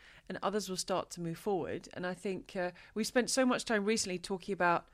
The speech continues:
the men's game and what are we gonna do once, you know, we lose them, and we're starting to lose them, bits of them are falling off.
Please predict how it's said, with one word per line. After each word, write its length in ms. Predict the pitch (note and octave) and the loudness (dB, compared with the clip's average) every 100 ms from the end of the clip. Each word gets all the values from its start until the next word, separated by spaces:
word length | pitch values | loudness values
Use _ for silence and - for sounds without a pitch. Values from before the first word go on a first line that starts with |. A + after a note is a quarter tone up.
| _ - - _ - | _ -20 -20 _ -6
the 60 | |
men's 340 | F#3 G#3+ G#3 - | 2 4 4 0
game 400 | D#3 C#3 D#3+ F#3 _ _ - - | -2 -2 -4 -8 _ _ -18 -10
and 120 | E3+ | 2
what 140 | G3 G3+ | 4 4
are 40 | |
we 140 | F#3+ | 4
gonna 160 | F3+ F3+ | 4 2
do 220 | F#3 F#3+ | 4 2
once, 720 | F3 F#3 F3 G#3 - - - - _ _ _ _ _ | 4 4 2 -2 -4 -2 -4 -8 _ _ _ _ _
you 140 | F#3+ E3+ | -8 -6
know, 280 | D3 D3+ E3+ | -4 -6 -4
we 120 | F3+ | 0
lose 260 | F#3+ F#3+ | 2 2
them, 240 | D#3+ F#3+ B3 _ _ - | 2 0 -2 _ _ -18
and 100 | E3+ | -14
we're 60 | E3 | -10
starting 380 | - G#3 F#3 F#3 | 0 6 6 4
to 100 | G3+ | 0
lose 260 | G#3 A3 F3+ | 2 2 2
them, 220 | G3 A3+ | -2 0
bits 240 | G3+ - | -2 -2
of 60 | F#3+ | -6
them 100 | F#3+ | -6
are 60 | F#3+ | -4
falling 340 | G3+ F#3+ F#3+ | 0 0 2
off. 320 | F3+ A#3 - | 0 -2 -6